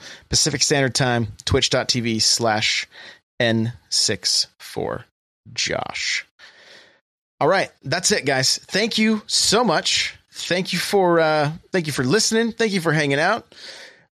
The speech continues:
Remember, you can follow, uh, you can follow your hero, Hate Zero, on Twitch at Hate Zero with an X. You can follow me, N six four Josh, at N six four Josh on Twitter, Twitch,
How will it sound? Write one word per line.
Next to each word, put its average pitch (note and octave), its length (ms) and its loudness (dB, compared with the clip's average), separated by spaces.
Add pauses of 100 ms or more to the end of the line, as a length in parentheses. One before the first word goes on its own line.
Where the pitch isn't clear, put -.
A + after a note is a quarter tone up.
(160)
Remember, G#3+ 420 2 (140)
you - 100 -8
can B3 80 -2
follow, A#3 460 4
uh, F#3 260 4 (360)
you - 100 -16
can D4 100 -2
follow C#4+ 300 2
your F#3+ 240 2
hero, C#3+ 680 2 (200)
Hate F#3+ 280 0
Zero, C3+ 600 2 (800)
on D3 140 0
Twitch - 580 0
at C3+ 140 0
Hate C3+ 200 0
Zero A#2+ 240 2
with A2 140 0
an A2 80 -2
X. - 460 -2 (260)
You - 80 -20
can D#3+ 100 -10
follow A3 240 4
me, F3 340 2 (640)
N G#3+ 140 0
six - 240 0
four E3 180 2
Josh, C#3+ 540 0 (640)
at A#3 200 2
N A#3 100 2
six G#3+ 240 0
four A3 160 2
Josh G#3 380 2
on D3 80 0
Twitter, A3+ 480 0 (360)
Twitch, - 600 2